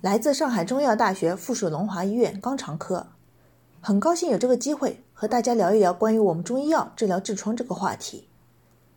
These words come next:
可能大家都听说过十人九痔，说明痔疮啊是一种非常常见的良性疾病。通过上面的文章内容，你们可能已经了解到一些关于痔疮的内服法、外用的药物和方法。那么接下来给大家介绍一下生活中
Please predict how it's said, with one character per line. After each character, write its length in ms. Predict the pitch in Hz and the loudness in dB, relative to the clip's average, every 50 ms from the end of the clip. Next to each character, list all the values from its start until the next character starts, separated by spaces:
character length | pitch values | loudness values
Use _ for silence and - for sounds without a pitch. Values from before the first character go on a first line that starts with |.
| _ _ _ _ _ _ - | _ _ _ _ _ _ -10
可 160 | - - 190 | -6 -4 -2
能 120 | 160 180 | -2 0
大 140 | 208 269 254 | 2 2 2
家 140 | 247 262 262 | 2 2 2
都 120 | 262 294 | 2 0
听 220 | 285 294 - 320 320 | -2 -2 -4 -6 -4
说 180 | - - 320 | -2 -2 -2
过 200 | 311 320 269 - | 0 2 2 0
十 220 | - - - 226 226 | 0 -2 -4 0 0
人 180 | 247 277 302 | 0 0 -2
九 140 | 311 247 - | -4 -6 -6
痔， 320 | - - - 262 214 - - - _ _ _ _ _ _ _ | -6 -6 -4 -4 -4 -4 -6 -18 _ _ _ _ _ _ _
说 220 | - - - 240 - | -4 0 2 4 4
明 160 | 202 202 214 | 4 2 2
痔 120 | 214 240 | 0 -2
疮 220 | 190 - 202 196 180 | -2 -2 -2 -2 0
啊 100 | 160 160 | -2 -2
是 160 | 151 - 233 | -2 -2 0
一 60 | 214 | 0
种 140 | 202 160 156 | 0 -2 -6
非 260 | - - 302 320 330 | -4 -2 2 2 2
常 220 | 320 - 196 175 185 | 2 0 -2 -4 -4
常 200 | - 165 151 190 | -4 -4 -4 -2
见 140 | 277 320 | -2 0
的 80 | 294 220 | 0 0
良 180 | 180 151 127 160 | -2 -2 -4 -6
性 160 | - 180 - | -6 -6 -8
疾 140 | - - - | -8 -8 -10
病。 180 | - - - - _ _ _ _ _ _ _ _ _ - - _ _ _ _ _ _ | -12 -14 -14 -16 _ _ _ _ _ _ _ _ _ -20 -20 _ _ _ _ _ _
通 160 | - - 370 | -6 0 2
过 100 | 381 359 | 4 4
上 180 | 330 - 370 370 | 4 2 2 2
面 100 | 330 262 | 4 4
的 80 | 226 196 | 4 4
文 140 | 196 202 | 4 2
章 200 | 214 277 277 277 | 2 2 0 2
内 140 | 294 277 240 | 2 4 4
容， 320 | 180 170 160 165 196 - - - _ _ _ _ - | 4 4 2 0 -2 -6 -10 -18 _ _ _ _ -2
你 80 | 208 196 | 0 2
们 140 | 190 226 | 2 2
可 100 | 233 233 226 | 2 2 2
能 100 | 220 226 | 2 2
已 60 | 208 | 2
经 140 | 196 214 185 | 2 0 0
了 180 | 170 156 190 | 2 2 2
解 140 | 226 226 180 | 2 2 2
到 80 | 170 196 | 2 2
一 60 | 196 | 2
些 160 | 196 214 214 | 2 2 2
关 180 | 214 247 240 240 | 2 2 0 0
于 60 | 262 | -2
痔 160 | 262 294 262 | -4 -4 -6
疮 240 | 233 - 220 233 247 | -6 -4 -4 -2 -2
的 120 | 233 185 | 0 0
内 180 | 190 240 277 269 | 0 0 -2 -2
服 160 | 254 - 202 | -2 -2 -4
法、 300 | 226 226 202 - - - _ _ - | -4 -4 -6 -8 -10 -16 _ _ -2
外 140 | 262 262 247 | 0 2 2
用 160 | 233 233 214 | 4 4 2
的 80 | 208 196 | 2 4
药 200 | 214 254 240 196 | 4 4 2 2
物 120 | 156 - | 2 0
和 160 | - - 156 | -4 -8 -8
方 200 | 151 - 185 208 | -4 -4 -4 -4
法。 220 | 214 - - - _ _ _ _ _ _ _ _ - - - _ _ _ - | -4 -8 -12 -18 _ _ _ _ _ _ _ _ -20 -20 -20 _ _ _ -8
那 60 | - | -6
么 60 | 269 | -2
接 180 | 254 - 359 359 | 0 2 2 2
下 140 | 330 330 277 | 4 4 4
来 240 | 226 196 214 233 226 | 4 2 2 0 -2
给 60 | - 190 | -2 2
大 160 | 202 247 269 | 2 2 2
家 80 | 277 | 2
介 180 | 269 269 294 269 | 0 0 0 2
绍 100 | 262 262 | 4 4
一 40 | 247 | 4
下 140 | 247 233 220 | 4 2 0
生 200 | 220 320 339 330 | 0 -2 -4 0
活 160 | - 220 208 | 0 0 2
中 220 | 208 311 339 339 | 0 -2 -4 -6